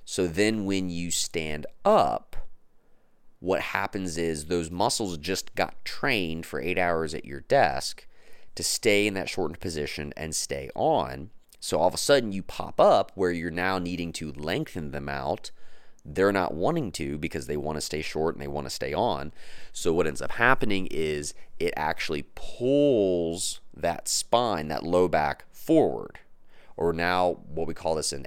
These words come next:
anterior tipped pelvis. So if you imagine your belt around your body, if the front of your belt,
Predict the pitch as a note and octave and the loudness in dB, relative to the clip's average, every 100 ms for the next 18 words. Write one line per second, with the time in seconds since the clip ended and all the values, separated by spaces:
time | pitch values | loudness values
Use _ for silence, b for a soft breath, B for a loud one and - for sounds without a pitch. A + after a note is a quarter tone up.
0 | - G2 G2 - G2+ F2+ E2 - E2+ D2 | -4 -2 -2 -4 -2 -2 -2 -4 -4 -4
1 | - b b b - - G2+ C#2+ - - | -6 b b b -4 4 4 4 0 -2
2 | D#2+ D2+ E2+ D#2+ F#2 F#2 E2+ D2+ D2 - | 0 0 -2 -2 0 0 -2 -6 -6 2
3 | G#2+ G2+ D#2+ - - - - - - - | 8 8 8 2 -16 -16 -16 -14 -10 -10
4 | - - - D#2+ D#2+ E2+ D2+ D2 D#2 E2 | -8 -8 -4 -2 0 0 -2 0 2 4
5 | A2+ - B B B B B - E2+ - | 2 -2 B B B B B 0 0 0
6 | - F2 - - A#2+ A2+ G#2 F2+ E2 F2 | -4 -2 0 2 4 4 2 0 0 4
7 | E2 G#2+ - - | 4 2 -4 -8